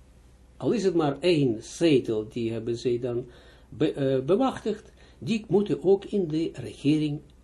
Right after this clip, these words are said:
aanwezig zijn. Dus kijk, als er niet genoeg posten, mi-, ministerposten zijn, dan zijn er wel plaatsen die, eh, staatssecretarissen zijn.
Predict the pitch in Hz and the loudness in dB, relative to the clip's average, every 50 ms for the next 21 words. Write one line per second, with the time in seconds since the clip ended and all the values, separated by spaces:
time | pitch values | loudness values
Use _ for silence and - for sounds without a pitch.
0 | _ - - - 196 107 101 107 95 - - - - - - - - - - - | _ -16 -10 -6 -6 -6 -6 -6 -8 -10 -14 -18 -20 -20 -20 -20 -20 -20 -20 -20
1 | - - - - - 170 147 - - - - - 175 151 143 160 156 156 151 - | -20 -20 -6 0 2 2 2 2 -2 0 6 6 6 8 8 4 4 4 2 2
2 | 147 135 147 170 165 165 - - 151 151 151 151 135 - - - - - - - | 2 4 4 4 2 2 2 2 2 4 6 4 4 2 0 -8 -14 -14 -20 -20
3 | _ - - - - 180 165 - - - - 143 127 135 143 139 139 151 127 139 | _ -20 -8 0 4 6 6 4 4 0 0 2 4 4 6 4 4 4 4 4
4 | 180 240 208 - - 208 190 196 - 190 190 175 - - - 190 170 165 165 160 | 2 2 0 0 2 2 2 2 4 2 2 2 2 0 0 0 2 2 0 -2
5 | 160 156 156 156 - - - - - - - - - 226 233 220 202 185 - - | -2 -2 -2 -4 -6 -10 -20 -20 -20 -20 -20 -6 0 4 6 6 6 6 4 0
6 | - - - 185 - 196 190 185 185 170 165 165 165 185 202 190 185 185 175 180 | -8 -8 -6 0 6 8 8 10 10 8 6 4 6 6 6 6 4 2 0 2
7 | 175 175 170 - - 180 175 175 165 156 - 135 127 147 151 151 151 151 147 - | 2 0 -2 -4 -2 0 2 2 0 0 -4 -6 -2 0 0 0 0 0 -2 -4
8 | - - - - _ _ - - 160 156 147 143 - - 196 175 165 165 165 - | -8 -16 -20 -20 _ _ -8 -2 2 2 2 2 2 4 4 4 4 2 -2 -4
9 | 160 143 175 165 165 170 160 160 160 160 156 151 147 - 160 151 151 147 - 151 | -6 -4 -2 -2 0 2 2 2 2 2 2 0 -2 -2 -4 -4 -4 -4 -6 -6
10 | 143 139 143 139 | -6 -6 -8 -10